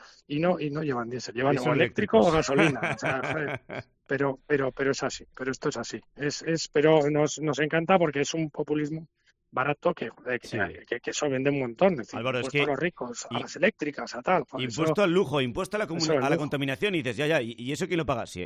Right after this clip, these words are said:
Speaker 2: si
Speaker 1: Eso
Speaker 2: lo
Speaker 1: es,
Speaker 2: sigo
Speaker 1: que el lujo
Speaker 2: pagando
Speaker 1: no
Speaker 2: yo.
Speaker 1: paga. ¿Quién es el lujo? ¿Quién, quién es la contaminación? Sí, sí.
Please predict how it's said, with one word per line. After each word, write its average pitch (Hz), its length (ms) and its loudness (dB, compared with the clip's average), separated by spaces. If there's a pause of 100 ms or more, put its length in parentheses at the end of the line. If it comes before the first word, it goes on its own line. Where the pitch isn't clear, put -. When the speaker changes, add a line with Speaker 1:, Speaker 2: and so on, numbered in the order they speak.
Speaker 2:
si - 80 -2
Speaker 1:
Eso - 160 4
Speaker 2:
lo 117 80 0
Speaker 1:
es, - 60 -2
Speaker 2:
sigo 165 100 2
Speaker 1:
que 143 40 8
el 143 60 6
lujo 147 80 8
Speaker 2:
pagando 170 180 6
Speaker 1:
no 170 60 6
Speaker 2:
yo. 202 120 2
Speaker 1:
paga. - 120 4 (200)
¿Quién 202 160 6
es - 100 0
el 123 80 -2
lujo? 123 340 -2
¿Quién, 170 240 0
quién 170 140 0
es 160 40 -6
la 151 100 2
contaminación? 131 580 -4
Sí, 139 180 -2
sí. 135 160 -4